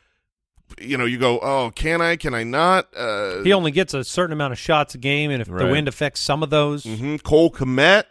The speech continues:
Speaker 1: has been kind of on the tight end.
Speaker 2: Cold this week.
Speaker 3: Oh.
Speaker 1: Cold Kmet. Um, so, the, you know, those guys
Speaker 3: Cole Kmet does not like to be cold.
Speaker 1: Yeah, those guys are,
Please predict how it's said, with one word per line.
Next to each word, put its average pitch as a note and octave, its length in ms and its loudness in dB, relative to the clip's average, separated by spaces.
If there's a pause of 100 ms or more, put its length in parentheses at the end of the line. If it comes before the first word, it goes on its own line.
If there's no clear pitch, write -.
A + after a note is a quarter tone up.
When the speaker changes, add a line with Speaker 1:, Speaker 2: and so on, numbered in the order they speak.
Speaker 1:
has A#2 220 -4
been B2+ 300 -2
kind B2+ 200 -4
of B2 80 -2
on A#2+ 160 2
the A2 100 -4
tight - 260 4
end. F#3 60 10
Speaker 2:
Cold D#3+ 440 4
this C#3+ 260 -2
week. A2+ 120 -4
Speaker 3:
Oh. A#2+ 220 2
Speaker 1:
Cold C#3 440 4
Kmet. G#2 420 -2
Um, G#2 520 0 (280)
so, D#3+ 220 2
the, D#3 300 4
you D3+ 100 2
know, C#3 180 4
those D3+ 300 4
guys F3 340 6
Speaker 3:
Cole D3+ 100 -2
Kmet C3+ 260 6
does A2 180 -6
not B2 220 0
like A2+ 220 2
to G2 80 -14
be G#2 120 -4
cold. G2 640 -4
Speaker 1:
Yeah, B2 240 0
those C3+ 220 0
guys D#3+ 260 4
are, C#3+ 180 0